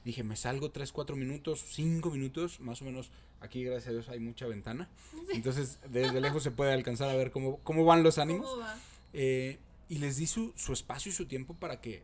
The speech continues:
Speaker 1: para que lograran, pues, si no ponerse de acuerdo, como,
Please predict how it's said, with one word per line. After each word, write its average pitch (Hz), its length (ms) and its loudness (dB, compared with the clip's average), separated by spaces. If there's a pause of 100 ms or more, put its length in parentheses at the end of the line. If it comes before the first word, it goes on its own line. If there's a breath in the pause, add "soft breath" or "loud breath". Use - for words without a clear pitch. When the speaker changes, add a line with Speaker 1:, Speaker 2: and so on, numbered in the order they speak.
Speaker 1:
para 110 200 -10
que - 80 -10
lograran, 127 520 0 (1500 loud breath)
pues, 139 200 -4
si - 180 0
no 143 180 -4
ponerse 196 320 0
de 190 80 6
acuerdo, 160 340 2
como, 131 460 -4